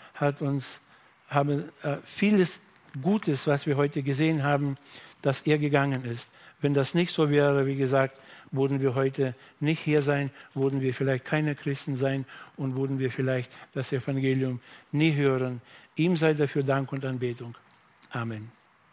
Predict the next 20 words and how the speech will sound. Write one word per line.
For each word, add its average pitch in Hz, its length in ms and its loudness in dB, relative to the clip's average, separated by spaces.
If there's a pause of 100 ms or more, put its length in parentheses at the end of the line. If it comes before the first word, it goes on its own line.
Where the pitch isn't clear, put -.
(260)
Wir 202 100 4
stehen 143 260 0
auf 123 120 -4
zum 123 160 -8
Gebet. 113 280 -8 (4000)
Ja, 135 140 -10
wir 135 60 -6
danken 143 260 -8
dir, 127 100 -10
lieber 127 220 -6
Vater, 127 300 -8
für 120 140 -10
diesen 123 280 -6
Gottesdienst, 143 680 -6
für - 160 -12
den 127 140 -4
heutigen 131 340 -2
Tag 156 200 -2
danken 139 340 -4
wir. 131 200 0